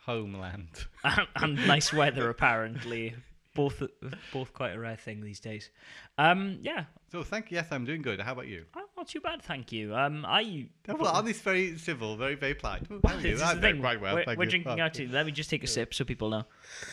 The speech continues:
Speaker 1: Yeah.
Speaker 2: Ah, lovely
Speaker 1: You
Speaker 2: cup
Speaker 1: can't
Speaker 2: of tea.
Speaker 1: mime that, can you? Yeah,
Speaker 2: No.
Speaker 1: you can.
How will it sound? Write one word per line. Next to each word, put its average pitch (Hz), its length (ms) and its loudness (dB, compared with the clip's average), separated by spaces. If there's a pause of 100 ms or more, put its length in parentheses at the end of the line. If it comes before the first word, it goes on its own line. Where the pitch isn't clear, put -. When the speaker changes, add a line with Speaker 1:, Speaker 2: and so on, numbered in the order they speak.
(1000)
Speaker 1:
Yeah. 110 260 -10 (160)
Speaker 2:
Ah, 156 680 0 (360)
lovely 160 340 -2
Speaker 1:
You 160 60 -2
Speaker 2:
cup 151 80 -4
Speaker 1:
can't 190 140 4
Speaker 2:
of 165 80 4
tea. - 60 -2
Speaker 1:
mime 131 300 -2
that, 90 200 -8
can 113 160 -4
you? 90 100 -6 (580)
Yeah, 110 120 -2
Speaker 2:
No. 113 60 -6
Speaker 1:
you 107 60 -8
can. 90 200 -8